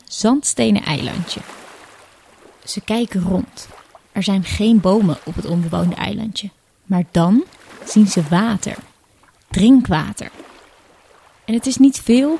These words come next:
maar de holle ruimtes in het kalksteen houden genoeg regenwater vast om niet uit te drogen. En om in leven te blijven,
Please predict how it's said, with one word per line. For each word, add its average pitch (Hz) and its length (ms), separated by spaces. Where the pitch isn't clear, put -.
maar 214 140
de 196 100
holle 262 320
ruimtes 233 540
in 254 140
het 269 160
kalksteen 202 680
houden 214 220
genoeg 214 460
regenwater 202 680
vast - 380
om 175 260
niet 247 240
uit - 240
te - 80
drogen. - 500
En 208 140
om 214 100
in 185 120
leven 226 300
te 226 100
blijven, 208 460